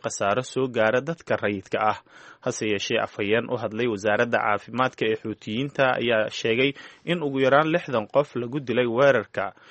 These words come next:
Yuusuf Al-Hadri ayaa sidoo kale sheegay in goobta ay ciidamada isbahaysigu duqeeyeen ay tahay xarun ay Xuutiyiinta u adeegsadaan xabsi ahaan.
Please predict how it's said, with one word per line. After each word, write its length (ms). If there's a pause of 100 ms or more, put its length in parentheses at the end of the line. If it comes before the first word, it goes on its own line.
(160)
Yuusuf 480
Al-Hadri 640
ayaa 320
sidoo 320
kale 240
sheegay 320
in 160
goobta 280
ay 120
ciidamada 480
isbahaysigu 720
duqeeyeen 560
ay 160
tahay 340 (380)
xarun 400
ay 160
Xuutiyiinta 640
u 160
adeegsadaan 640 (100)
xabsi 320
ahaan. 340